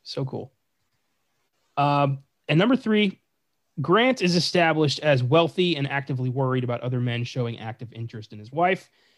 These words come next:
and he has his controlling side that is definitely inching towards the wrong side of turning ugly.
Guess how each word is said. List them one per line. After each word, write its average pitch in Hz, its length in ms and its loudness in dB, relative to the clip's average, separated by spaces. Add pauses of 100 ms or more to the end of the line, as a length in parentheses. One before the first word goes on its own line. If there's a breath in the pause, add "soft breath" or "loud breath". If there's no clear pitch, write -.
(220)
and 143 80 0
he 143 80 4
has 180 220 2
his 185 100 0
controlling 156 460 0
side 139 320 0
that 131 100 0
is 127 80 -2
definitely 131 440 0
inching 127 320 -4
towards 120 240 -6
the 117 80 -8
wrong 117 280 -4
side 107 260 -8
of 104 80 -18
turning 107 320 -18
ugly. 139 360 -6